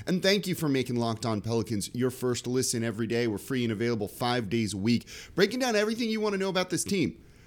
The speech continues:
That was the biggest win of the season, right? You could argue that, uh, Friday night's game against the Utah Jazz was the biggest moment of the season. Anyone else talking about it? We are here every day,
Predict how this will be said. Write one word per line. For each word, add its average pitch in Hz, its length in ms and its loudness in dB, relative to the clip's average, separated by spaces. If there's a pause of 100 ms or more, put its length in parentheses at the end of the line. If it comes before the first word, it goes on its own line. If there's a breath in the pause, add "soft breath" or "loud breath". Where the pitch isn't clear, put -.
(140)
That 180 80 -2
was 226 100 4
the 170 100 8
biggest 202 520 2
win 180 140 2
of 139 100 -2
the 113 80 -2
season, - 480 0
right? 127 260 2 (240 loud breath)
You 190 140 -2
could 185 140 2 (100)
argue 220 400 2
that, 196 400 2 (680)
uh, 147 220 6
Friday 180 380 4
night's 170 220 0
game 131 220 0
against 120 220 -2
the 135 60 -2
Utah 131 240 -2
Jazz 117 240 0
was 120 140 -2
the 139 100 4
biggest 143 500 2
moment 127 460 2 (100)
of 92 300 -2
the 98 80 0
season. - 480 -2 (1900 soft breath)
Anyone 151 160 4
else 202 100 2
talking 226 200 2
about 285 220 2
it? - 80 -16 (280)
We 208 160 -2
are 240 140 4
here 208 380 0 (100)
every 202 180 4
day, 180 200 6